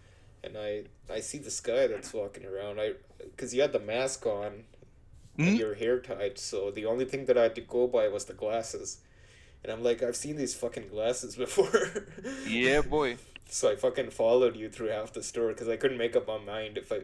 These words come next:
Speaker 1: if it was you or not. <laughs> 'Cause I've done that before where I'm like, "Oh, is that? Oh, never mind." And it's so weird,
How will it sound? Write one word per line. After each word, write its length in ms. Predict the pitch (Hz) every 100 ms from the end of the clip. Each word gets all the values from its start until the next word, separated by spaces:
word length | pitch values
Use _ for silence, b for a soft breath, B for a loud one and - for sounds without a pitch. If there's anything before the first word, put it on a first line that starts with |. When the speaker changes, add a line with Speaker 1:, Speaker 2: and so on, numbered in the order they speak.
| -
Speaker 1:
if 140 | 101 110
it 100 | 107
was 180 | 101 110
you 120 | 107
or 80 | 92
not. 300 | 101 113 -
<laughs> 760 | 170 170 - - - - - -
'Cause 140 | 156
I've 180 | 143 139
done 140 | 151 160
that 200 | 151 135
before 380 | 127 117 131 139
where 160 | 127
I'm 120 | 120 117
like, 200 | 120 -
"Oh, 340 | 127 147 127
is 140 | 123 -
that? 440 | 139 165 165 - -
Oh, 200 | 120 113
never 320 | 110 113 107
mind." 360 | 110 110 107 -
And 140 | 113 123
it's 80 | 120
so 260 | 147 135 131
weird, 520 | 117 127 147 160